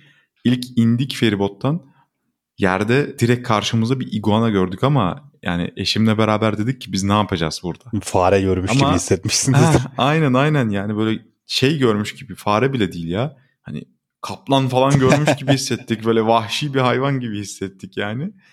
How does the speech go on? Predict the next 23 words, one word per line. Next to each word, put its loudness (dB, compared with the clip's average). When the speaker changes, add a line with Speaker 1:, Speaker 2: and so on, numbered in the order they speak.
Speaker 1:
Ama 0
hem 2
otel 2
görevlilerine 2
sormuştuk -2
hem 0
birkaç -2
insanla 0
konuştuk -8
falan. 0
Yani -2
onlar 4
hem 2
çok -6
tembel 0
hayvanlar 2
hem 0
de 0
çok -6
zararsız 0
hayvanlar 2
olduklarını -2
söylemişlerdi. -2